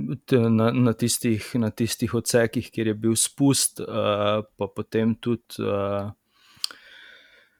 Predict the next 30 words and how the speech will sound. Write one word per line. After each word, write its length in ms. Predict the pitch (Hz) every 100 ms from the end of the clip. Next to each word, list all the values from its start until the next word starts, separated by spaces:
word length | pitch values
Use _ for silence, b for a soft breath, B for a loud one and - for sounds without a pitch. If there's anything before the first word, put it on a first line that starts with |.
| B _ _ -
pa 100 | 110
tudi 240 | 131 117
potem 400 | - - 127 123
tam, 220 | - 117
ko 120 | 113 113
je 80 |
bil 180 | 104 120
en, 280 | 123 117 117
eh, 280 | 117 120 110
stranski 640 | 107 - 120 123 127 -
posnetek 600 | - 107 - 120 117 110
Tadeja, 480 | - 110 117 117 107
kjer 200 | - 104
se 140 | - 110
je 60 |
vozil 580 | 101 107 110 107 104 95
dvainšestdeset 800 | 95 101 113 - 117 101 - -
kilometrov 480 | - 107 110 110 110
na 100 | 104
uro, 220 | 110 110
potem 280 | - - 104
kasneje 400 | 104 98 113 101
pa 100 | -
je 40 | 101
pokazalo 480 | - - 104 104 98
Vingegaarda, 580 | 107 107 101 101 101
ki 200 | 101 - 98
je, 100 | 92
se 260 | - 104
je 140 | 95